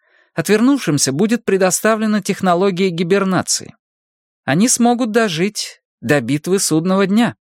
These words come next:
Отвернувшиеся сами решат, когда и при каких обстоятельствах их следует разбудить.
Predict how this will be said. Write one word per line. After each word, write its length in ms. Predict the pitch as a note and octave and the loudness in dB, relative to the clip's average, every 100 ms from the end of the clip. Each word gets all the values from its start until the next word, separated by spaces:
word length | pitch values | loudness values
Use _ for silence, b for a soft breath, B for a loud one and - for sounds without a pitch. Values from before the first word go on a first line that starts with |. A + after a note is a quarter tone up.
| _ _ _ _ _ _ - | _ _ _ _ _ _ -6
Отвернувшиеся 800 | D#3+ A3 A3+ A#3+ - A#3 - | 0 2 2 0 0 0 0
сами 400 | A3 - - G3+ | 0 0 0 2
решат, 600 | D#3+ C#3+ - G#3 A3 _ - | 0 0 -2 0 -2 _ -4
когда 500 | E3 D3+ C#3 F#3+ A#3 | -2 -2 0 0 0
и 100 | A#3 | -2
при 180 | A3+ G3+ | -2 -2
каких 320 | F3+ F3 F3 | -4 -4 -4
обстоятельствах 880 | F3 - D#3+ D#3 F#3+ F#3 E3 - - | -2 0 0 2 0 -4 -4 -4 -2
их 140 | D#3 | -4
следует 440 | - D#3 E3 D#3+ D#3 | -2 0 0 0 -2
разбудить. 680 | D3+ C#3+ D3 C3 G#2 - | -6 -4 -4 -4 -8 -10